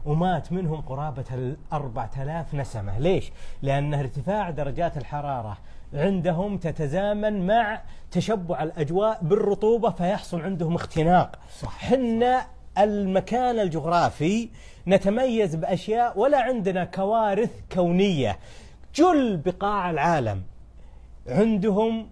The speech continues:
Speaker 1: معوقات مكانية وزمانية للمعيشة، مثلًا يعني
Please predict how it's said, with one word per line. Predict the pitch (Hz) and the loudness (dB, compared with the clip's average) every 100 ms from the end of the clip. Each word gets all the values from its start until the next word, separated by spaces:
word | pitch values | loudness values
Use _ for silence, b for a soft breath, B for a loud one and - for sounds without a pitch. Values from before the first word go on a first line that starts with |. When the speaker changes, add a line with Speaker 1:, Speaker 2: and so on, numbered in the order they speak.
| - | -4
Speaker 1:
معوقات | 165 175 180 170 175 - 190 175 - | 2 4 4 2 0 -2 -2 -2 -4
مكانية | 180 220 220 202 196 208 247 254 | 0 0 0 -4 -2 -2 2 2
وزمانية | 190 202 214 196 190 185 190 240 254 233 180 | 2 2 2 4 2 0 0 0 4 4 6
للمعيشة، | 180 160 156 170 135 120 101 - b b - | 2 6 8 8 6 0 -4 -8 b b 0
مثلًا | 185 180 117 101 90 - - | 2 2 0 -2 -10 -16 -2
يعني | 135 147 151 151 | 0 2 4 4